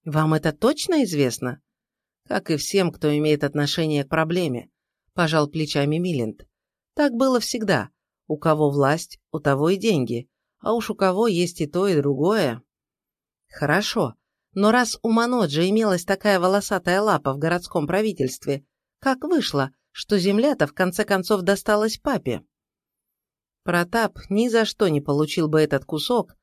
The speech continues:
если бы не скандал с убийством некоего Амара Агарвала. Это ещё кто такой? Социальный активист вроде Дипака Кумара.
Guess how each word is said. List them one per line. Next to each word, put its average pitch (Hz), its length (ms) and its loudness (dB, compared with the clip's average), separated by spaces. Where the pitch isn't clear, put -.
если 254 340 0
бы 233 140 0
не 240 120 0
скандал 226 500 2
с - 80 -2
убийством 190 520 0
некоего 185 600 0
Амара 190 640 4
Агарвала. 170 840 2
Это 254 260 2
ещё 139 320 -2
кто 151 220 -4
такой? 143 500 -2
Социальный 269 680 2
активист 170 560 -2
вроде 190 380 2
Дипака 175 460 -2
Кумара. 147 560 0